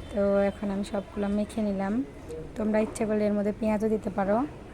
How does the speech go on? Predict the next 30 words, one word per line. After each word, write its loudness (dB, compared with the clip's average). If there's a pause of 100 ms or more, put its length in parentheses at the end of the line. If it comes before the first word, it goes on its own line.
(200)
আমি 2
যেহেতু 2
চাল 4
দিয়েছি, 4
এই 4
জন্য 2
পেঁয়াজ 2
দিইনি। 2 (1600)
শুধু 4
ডালের 6
বড়া 6
বানালে 2
তো 2
অবশ্যই 2
পেঁয়াজ 2
দিতাম। 0 (920)
তোমরা 4
পেঁয়াজ 6
দিতে 4
পারো, 4
সমস্যা 0
নাই। 0 (1160)
তো 2
এটা 2
সুন্দর 0
করে 0
মাখিয়ে 0
নিলাম, 2
নিয়ে 2
এখন 0